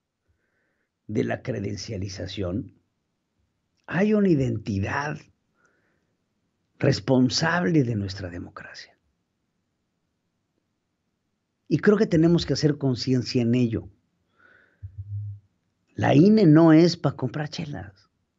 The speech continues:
La ine no es pa que te la pidan a la entrada del antro, o como le digan ahora. Antes era la discoteca. Y que te dejen pasar.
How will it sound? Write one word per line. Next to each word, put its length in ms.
La 180
ine 200
no 240
es 240
pa 180
que 100
te 160
la 200
pidan 400
a 80
la 120
entrada 500
del 240
antro, 560
o 160
como 240
le 140
digan 300
ahora. 420
Antes 260
era 460
la 120
discoteca. 680
Y 80
que 120
te 140
dejen 300
pasar. 460